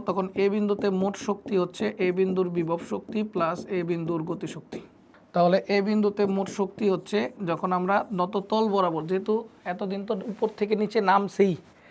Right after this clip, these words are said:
নত তল বরাবর যখন চিন্তা করব তখন নত তল বরাবর দৈর্ঘ্য নিয়েই কাজ করব। মনে রাখতে হবে নত তল বরাবর দৈর্ঘ্য নিলে জি sin theta নিয়ে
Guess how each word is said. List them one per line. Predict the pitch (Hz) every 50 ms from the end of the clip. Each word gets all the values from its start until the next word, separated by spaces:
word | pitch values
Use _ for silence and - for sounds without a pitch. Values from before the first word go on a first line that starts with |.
| - - _ - - 170
নত | 196 196 196 208 190 -
তল | 208 202 208 202
বরাবর | 208 208 202 196 208 202 185 196
যখন | 185 196 190 185 170 -
চিন্তা | 220 214 208 214 202
করব | 202 185 196 226 226
তখন | 208 190 202 196 190 196
নত | 202 214 208 202 -
তল | 214 214 214 202
বরাবর | 208 208 202 196 190 190 165 165
দৈর্ঘ্য | 190 190 185 156 190 190
নিয়েই | 180 180 175 165 170
কাজ | 151 - - -
করব। | 143 135 127 - - - - - - - - _ _ - 185
মনে | 196 208 220 214
রাখতে | 208 208 - - 180
হবে | 175 190 220 214 202
নত | 196 190 196 208 202 202 214
তল | 202 202 202 196
বরাবর | 202 196 196 190 196 196 175 170
দৈর্ঘ্য | 196 202 190 165 190 190
নিলে | 185 202 220 233 202 160 151
জি | 180 226 240 240
sin | 220 214 208 208 -
theta | 214 208 202 196 190
নিয়ে | 190 185